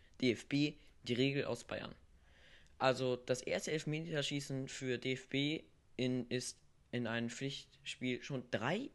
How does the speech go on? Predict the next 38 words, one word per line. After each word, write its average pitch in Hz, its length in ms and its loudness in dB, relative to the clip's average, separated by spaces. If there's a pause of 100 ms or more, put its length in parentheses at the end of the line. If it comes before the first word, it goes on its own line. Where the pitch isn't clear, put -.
(120)
Jahre 139 500 2
vorher. 131 560 0 (880)
Daher, 165 360 2
man 156 160 -2
weiß - 240 -6
nicht 247 140 -6
wirklich, 214 240 -6
wer 190 80 -4
es - 80 -6
erfunden 180 360 -6
hat. 123 200 -4
Karl 165 240 0
Wald, 185 240 0
er 151 320 -2
sagt, 143 400 -2
er 139 60 -2
hätte 139 160 0
es - 60 -8
erfunden, 160 440 -2 (680)
aber - 120 -6
es 143 80 -4
wurde 175 120 -4
schon 156 260 -4
drei 131 240 6
Jahre 131 240 6
vorher - 320 0
angewendet. 139 720 -2 (600)
Und, 131 400 4
ähm, 120 360 4 (420)
Josef 147 380 4
Dagan 123 500 6
hat's - 240 -2 (120)
ein 156 320 4
Jahr 139 200 6
früher - 440 4
als 113 360 4 (380)
Wald 113 440 6
erfunden. 160 600 0